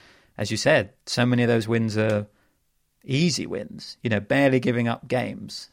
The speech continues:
She's, she's head and shoulders at the moment above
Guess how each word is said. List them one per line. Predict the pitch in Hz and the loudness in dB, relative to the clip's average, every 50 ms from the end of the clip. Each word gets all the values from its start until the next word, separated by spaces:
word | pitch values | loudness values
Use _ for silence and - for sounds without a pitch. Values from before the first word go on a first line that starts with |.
| _ | _
She's, | - - 123 110 104 101 - - - _ _ | -12 -8 -6 -6 -6 -6 -8 -10 -12 _ _
she's | - - 117 - - | -12 -10 -10 -8 -4
head | - 131 135 127 127 | 0 2 2 2 2
and | 120 117 | 0 -2
shoulders | - - 123 139 147 131 - - 120 120 123 | -2 0 0 0 0 0 -2 -4 -8 -8 -8
at | 120 | -8
the | 120 120 | -6 -6
moment | 117 113 113 113 113 107 101 113 | -6 -4 -4 -4 -6 -6 -8 -8
above | 117 - 113 110 104 110 110 - - - | -6 -4 -4 -4 -4 -6 -10 -16 -20 -20